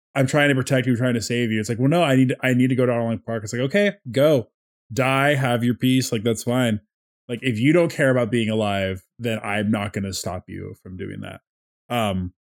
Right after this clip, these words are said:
we also learned, 'cause the kid talks about how he tried to go to Arlong Park and there was a witch, um, an Ar-, there was one, uh, one of his crew, a lady, um, he calls a witch. She was like a witch, um, got in his way and stopped him from going in,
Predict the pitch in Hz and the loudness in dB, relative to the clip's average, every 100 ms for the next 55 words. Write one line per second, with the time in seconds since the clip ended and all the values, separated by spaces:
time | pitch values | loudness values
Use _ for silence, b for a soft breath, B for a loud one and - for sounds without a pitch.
0 | _ - 147 202 208 165 147 139 135 131 | _ -2 0 2 2 4 4 2 0 -2
1 | 147 131 135 127 127 117 123 123 107 127 | -2 0 0 0 -2 -2 0 0 0 -2
2 | 123 120 120 113 117 110 107 - 143 131 | 0 0 -2 -2 -2 -2 -4 -2 0 0
3 | - 120 113 110 113 107 131 127 - - | 0 0 0 0 0 2 2 0 -4 -8
4 | - _ _ _ _ 117 104 95 98 110 | -12 _ _ _ _ -4 -2 0 2 2
5 | 110 117 113 - 127 127 120 - _ _ | 2 0 -2 -4 0 2 2 -2 _ _
6 | 135 127 139 127 123 135 139 131 - 139 | 0 2 2 2 4 4 4 2 0 2
7 | 127 113 110 113 113 110 107 104 - 117 | 4 4 2 2 2 2 0 -4 -8 -4
8 | 104 113 123 113 135 127 120 110 101 107 | 0 0 0 0 2 2 2 2 0 -2
9 | - - - 135 120 127 117 113 104 95 | -10 -8 -2 0 2 2 2 0 -2 -4
10 | - _ _ - 120 113 117 107 113 107 | -12 _ _ -6 -2 0 0 0 0 -2
11 | 104 104 - 107 110 92 101 95 92 92 | -2 -4 -4 -4 -2 -2 -2 -2 -4 -6
12 | 92 85 | -6 -8